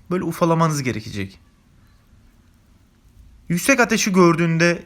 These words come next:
yine etlerimiz parçalanacak ama sizin önden bu işlemi yapmanız gerekiyor. Bu da yemeğimizin en önemli püf noktalarından bir tanesi.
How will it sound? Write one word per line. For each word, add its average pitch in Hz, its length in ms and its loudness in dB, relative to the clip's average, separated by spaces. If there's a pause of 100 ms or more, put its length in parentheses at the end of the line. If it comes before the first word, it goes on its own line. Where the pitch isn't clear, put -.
(100)
yine 180 220 0
etlerimiz 147 600 -4
parçalanacak 127 760 0
ama 190 200 2
sizin 170 260 -4
önden 170 440 0
bu 196 100 0
işlemi 156 460 -2 (240)
yapmanız 156 500 2
gerekiyor. 120 600 -4 (2750)
Bu 185 80 -4
da 196 80 -2
yemeğimizin 170 680 -4 (120)
en 190 120 2
önemli 170 440 -2
püf 185 220 -6
noktalarından 143 640 -2
bir 135 80 -6
tanesi. 104 520 -8